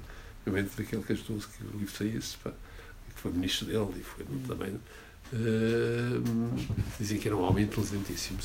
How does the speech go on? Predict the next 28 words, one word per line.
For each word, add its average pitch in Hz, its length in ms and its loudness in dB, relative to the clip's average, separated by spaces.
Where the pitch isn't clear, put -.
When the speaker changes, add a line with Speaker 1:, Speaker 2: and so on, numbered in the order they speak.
Speaker 1:
Na 110 80 6
parte 123 280 4
final 117 300 4
de, 107 260 4
da 107 120 4
vida, 104 260 4
nos 98 120 -4
últimos 107 280 4
dois 101 180 2
anos, 101 300 -2
pá, - 180 -6
parecia - 300 0
outra 107 140 -2
pessoa. - 280 -6
Diz - 120 -2
que 101 240 0
há 98 300 -6
ali 113 180 4
um, 107 280 4
uma - 80 2
quebra - 480 6
brutal, 101 480 0
que - 120 4
é 113 40 10
a 120 180 8
desiste-, 110 420 6
ele 113 240 6
desistiu 107 640 4